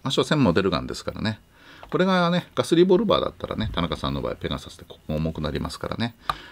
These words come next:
七百グラムぐらいまでいくのかな、もしかしたら。まあ、これですと、モデルガンですとこんなもんですね。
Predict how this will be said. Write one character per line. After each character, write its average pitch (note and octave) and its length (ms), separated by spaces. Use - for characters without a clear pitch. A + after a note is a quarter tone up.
七 F2 180
百 G#2+ 220
グ C3 100
ラ C3+ 60
ム C#3 120
ぐ B2+ 80
ら G#2 80
い D2+ 40
ま A#1+ 120
で B1+ 60
い B1 40
く D2 80
の B1+ 120
か - 100
な、 A#2+ 120
も E2 120
し - 80
か - 120
し - 60
た - 80
ら。 - 180
ま A#2+ 80
あ、 - 20
こ F2+ 120
れ F2 80
で G2 80
す - 120
と、 B2+ 120
モ E2+ 100
デ F2+ 80
ル F2 100
ガ E2 80
ン D#2 60
で E2 60
す - 80
と - 100
こ D2 100
ん C#2 40
な C2+ 80
も B1+ 120
ん A1 40
で C2+ 100
す - 100
ね。 G#2+ 200